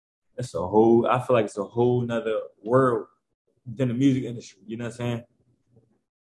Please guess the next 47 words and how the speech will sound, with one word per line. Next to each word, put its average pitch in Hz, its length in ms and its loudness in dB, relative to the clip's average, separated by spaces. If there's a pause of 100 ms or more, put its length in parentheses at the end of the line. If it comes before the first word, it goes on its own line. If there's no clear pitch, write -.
(420)
Just 117 380 0 (2250)
staying 127 540 0
in 123 80 2
the 127 100 0
trailer. 131 400 4
It 143 60 6
was, 151 160 0
like, 143 120 0
a 127 100 2
great 151 300 2
experience 135 480 -6
to 120 100 -10
me. 123 220 0
Like, 110 160 -2
I 113 80 2
love 123 240 0
the 117 80 -6
experience 120 420 -10
of - 60 -20
staying 135 300 -8
in 123 80 -8
the 120 40 -10
trailer 117 480 2 (840)
half 123 260 4
of 110 60 0
the 107 40 0
day. 120 180 2
It's 120 100 2
like 123 180 4
being 123 180 0
in 120 60 -4
a, 120 40 -4
like, 113 340 -4
your 113 100 -4
own 120 240 -4
little 117 240 -2
room. 123 300 0
You 110 60 -12
get 117 120 -10
your 117 80 -4
own 120 160 -4
little, 120 260 -4 (120)
little 117 280 0
hotel, 123 380 -2
little 123 260 -2
room. 123 240 -8 (340)
<laughs> 131 100 -12